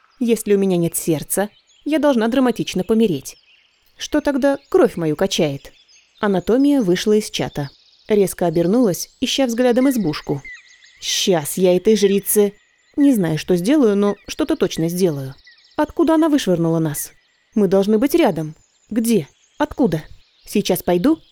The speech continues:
и отберу сердце назад и... Шестеренки в голове с хрустом проворачивали мысли. Витька говорит, что это другой мир. Порыв ветра, странные спецэффекты, древесный... м,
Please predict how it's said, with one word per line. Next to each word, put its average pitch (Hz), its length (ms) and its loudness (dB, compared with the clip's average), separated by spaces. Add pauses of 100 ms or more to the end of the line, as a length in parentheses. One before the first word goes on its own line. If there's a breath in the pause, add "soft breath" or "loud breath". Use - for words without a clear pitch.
и 208 60 0
отберу 196 320 2
сердце 196 300 0
назад 196 380 0
и... 196 300 0 (420)
Шестеренки 196 640 0
в 170 80 -4
голове 180 380 2 (200)
с - 120 -16
хрустом 320 440 -2
проворачивали 220 680 0
мысли. 147 480 -2 (480)
Витька 220 360 -2
говорит, 175 500 -2
что - 200 -2
это 208 140 0
другой 226 340 2
мир. 170 300 -2 (420)
Порыв 185 300 0
ветра, 175 440 -2 (160)
странные 240 460 0
спецэффекты, 185 840 -4 (340)
древесный... 185 840 2 (260)
м, 165 380 -2